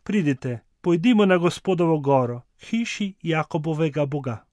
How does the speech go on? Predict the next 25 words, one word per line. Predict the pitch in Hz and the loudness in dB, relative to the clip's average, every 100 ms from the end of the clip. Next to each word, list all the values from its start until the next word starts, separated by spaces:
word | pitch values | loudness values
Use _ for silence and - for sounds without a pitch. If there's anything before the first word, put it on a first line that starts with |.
| _ | _
Poučil | - 170 170 - 269 | -2 0 2 4 4
nas | 233 214 170 | 6 4 2
bo | 196 190 | 0 0
o | 170 | -2
svojih | 147 175 180 170 | -6 -2 0 0
potih | - 175 151 - 110 _ _ | -4 -4 -4 -6 -14 _ _
in | 143 | -6
hodili | 131 - 139 214 220 | -4 -2 0 0 0
bomo | 170 180 180 | 2 2 2
po | 165 147 | 0 0
njegovih | 143 139 185 208 196 | 2 2 2 2 -4
stezah.'" | - 185 175 117 - - _ _ | -4 -4 -2 -6 -8 -18 _ _
To | - 220 247 _ | -6 -4 -6 _
je | 151 | -8
to, | 151 - 180 | -6 -8 -6
kar | - | -6
pravi | 135 151 151 143 | -6 -2 0 0
Izaija | 135 127 139 180 190 | -2 -2 -2 -2 0
o | 151 | 0
cilju, | 135 - 208 226 240 _ _ _ | -2 -2 0 0 -4 _ _ _
kamor | - 127 131 | -12 -8 -8
smo | - - 143 190 | -6 -6 -6 -6
namenjeni. | 156 151 151 139 117 110 107 _ _ _ | -4 -2 0 0 -2 -4 -10 _ _ _
Torej | 156 160 143 139 | 0 0 0 0
je | 147 | 0